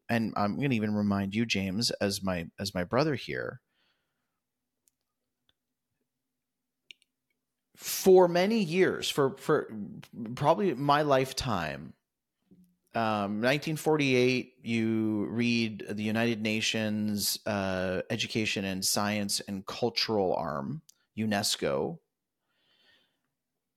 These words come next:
and the solution to humanity has been education. Uh, the problem with humanity has been identified with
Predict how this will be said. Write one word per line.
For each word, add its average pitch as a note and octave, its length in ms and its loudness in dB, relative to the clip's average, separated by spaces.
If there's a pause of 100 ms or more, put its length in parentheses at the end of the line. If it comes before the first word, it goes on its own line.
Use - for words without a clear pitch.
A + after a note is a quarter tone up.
(140)
and C3+ 400 4 (160)
the C3 220 0
solution E3 640 4
to F3 100 0
humanity C3 600 2
has A2+ 180 0
been A2 300 0 (120)
education. A2 800 -2 (2250)
Uh, A#2+ 220 6
the A2+ 160 0
problem E3 520 6
with E3 120 0
humanity C#3 580 2
has A#2 240 0
been A2+ 220 2
identified A2 640 2
with A2 180 -8